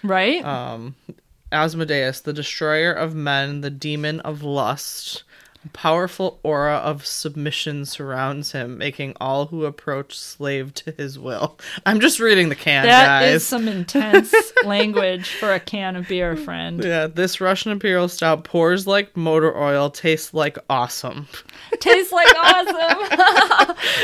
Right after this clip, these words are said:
Speaker 1: Well, we should have just said that.
Speaker 2: You kinda have to love, you kinda have to love that. I
Speaker 1: I
Speaker 2: like
Speaker 1: gotta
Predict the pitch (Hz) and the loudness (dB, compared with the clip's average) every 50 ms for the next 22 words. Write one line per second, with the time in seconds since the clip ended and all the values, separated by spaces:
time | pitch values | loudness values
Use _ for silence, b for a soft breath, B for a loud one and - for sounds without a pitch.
0 | 415 - 277 311 339 370 349 359 - 381 403 466 466 320 294 269 - - 349 349 | 2 2 2 6 6 6 6 6 4 4 4 4 4 4 0 0 0 0 0 0
1 | 339 392 403 381 480 640 659 247 226 - - - 320 294 285 269 - - 285 247 | 2 4 6 8 10 10 10 10 8 8 6 2 0 -2 -2 -4 -2 2 4 6
2 | 233 233 254 302 302 311 302 302 294 294 - 262 214 190 190 185 185 190 185 185 | 6 6 4 4 4 4 4 4 2 0 -2 -2 0 2 2 2 4 4 4 4
3 | 190 190 196 196 208 226 233 - 58 62 64 - 170 175 - - 190 185 185 196 | 4 2 0 -2 -4 -4 -6 -6 -8 -12 -8 -8 -8 -8 -4 -2 -2 0 0 0
4 | 208 220 208 214 - - 208 175 160 151 156 151 156 147 143 135 131 131 - - | 0 0 -2 -2 -4 -4 -2 0 2 2 2 0 0 -2 -2 -2 -2 -2 -4 -6
5 | - - - - 160 160 156 - 302 - 381 440 | -8 -6 -4 -2 2 6 6 8 8 8 8 8